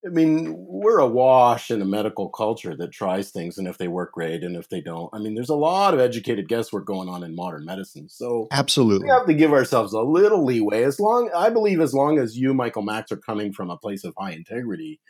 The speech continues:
Speaker 1: it's okay. But, but the, the, the treat-, the diet, the, the response to treatment is part of your diagnosis.
Speaker 2: Absolutely, yeah. And I, I've had one of my teachers, one of my herbal teachers.
Speaker 1: I mean, if you just keep doing the same stupid thing over and over and over
Speaker 2: That would
Speaker 1: again.
Speaker 2: be a problem.
Speaker 1: Okay, that's a different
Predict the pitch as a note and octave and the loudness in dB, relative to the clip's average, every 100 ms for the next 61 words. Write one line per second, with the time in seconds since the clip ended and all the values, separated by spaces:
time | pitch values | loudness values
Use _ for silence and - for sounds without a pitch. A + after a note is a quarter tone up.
0 | _ _ _ _ _ F3+ - F3+ F3+ G3+ | _ _ _ _ _ -8 -2 -4 -2 -2
1 | - - E3 C#3+ D3+ D3 C3 C3+ C3+ C3 | -2 -4 -8 -6 -8 -6 -4 0 0 -2
2 | C3 D#3+ C#3+ B2 C3+ D3 D#3 A#2+ A#2 A#2+ | 0 0 0 0 2 2 0 -4 -2 0
3 | A#2 A#2 - _ _ _ A2+ G2 - G#2 | 0 -2 -6 _ _ _ -16 -16 -8 -8
4 | - D3 C#3+ - A#2+ A3 F#3+ G2+ G2+ A#2+ | -4 -2 -2 -4 -8 -6 -4 -6 -6 -4
5 | A2+ G#2+ A2 G#2 G2 B2 F#3+ - - _ | -2 -2 -2 -2 -2 -6 -8 -14 -20 _
6 | _ _ _ B2 B2 - B2+ G2+ G2 F2+ | _ _ _ -2 0 2 2 2 0 2
7 | G#2+ G2+ A2+ C#3+ - E3 F3 C#3+ C#3 C#3 | 2 4 2 0 2 4 4 6 6 6
8 | C3 A#2+ C3+ - A#2 B2 B2 A2+ G#2+ A#2 | 6 4 0 -2 0 4 4 4 6 4
9 | G#2+ G#2 B2 A2+ - G2+ G2 - - - | 4 0 0 0 -2 -8 -8 -10 -10 -4
10 | A3 F3 G3 F3 - - A#3 - G3 F3+ | 0 2 4 2 0 2 0 4 4 4
11 | C3+ E3+ E3 - D#3+ - - G3 C3 C#3+ | 4 6 4 6 4 4 0 2 4 2
12 | C#3 B2+ C3 D3 C#3 A#3+ A#3 G#2+ G#2+ G2 | 0 -2 -2 0 2 4 6 8 6 6
13 | F#2+ - F#2+ F#2 - G#2 B2 F#2+ G#2 G#2+ | 0 -2 -6 -6 -6 -4 -2 -2 -6 -10
14 | - | -12